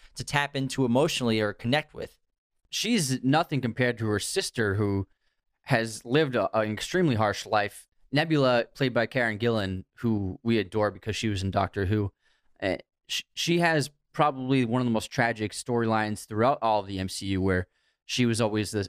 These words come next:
Speaker 2: second best to her sister, and because of this, Thanos always tinkered with her and, and added robotic pieces to her and ripped out this and put, took this away and put, gave her a new eye. And so Nebula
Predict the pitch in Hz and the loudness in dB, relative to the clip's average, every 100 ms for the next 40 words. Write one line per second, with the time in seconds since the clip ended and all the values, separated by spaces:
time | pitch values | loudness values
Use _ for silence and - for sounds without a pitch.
0 | - - 127 - 107 - 107 - - 107 | -8 -4 -4 -4 -10 -4 -4 -4 -4 -2
1 | 101 - 101 - 104 92 - 120 107 98 | -2 -4 -6 -4 -4 -4 -4 -4 -2 -2
2 | 98 - 110 104 101 101 - _ _ - | -4 -4 -4 -2 -4 -4 -10 _ _ -10
3 | - 107 107 - 127 120 113 113 113 117 | -4 -2 -2 -4 -6 -4 -2 -2 -2 -2
4 | 110 98 87 - _ _ 104 95 95 101 | 0 0 -4 -10 _ _ -4 -4 -2 -2
5 | 107 104 104 98 104 95 - 120 107 110 | -4 -2 -4 -2 -2 -2 -4 -4 -4 -8
6 | - 113 101 92 101 - 104 95 120 120 | -6 -2 -2 -2 -6 -2 -2 -2 -2 -2
7 | - 95 92 - - _ 120 - _ _ | -2 -6 -8 -10 -20 _ -6 -6 _ _
8 | _ _ - - _ _ - 127 139 - | _ _ -20 -20 _ _ -4 -2 -4 -2
9 | 139 127 131 120 107 120 107 _ - 113 | 0 2 2 0 -2 -4 -6 _ -4 -2
10 | 107 104 101 107 120 120 107 - 110 104 | 0 -2 0 0 0 -2 -4 -6 -4 -4
11 | - _ _ _ 123 147 151 143 143 135 | -8 _ _ _ 0 2 2 4 4 2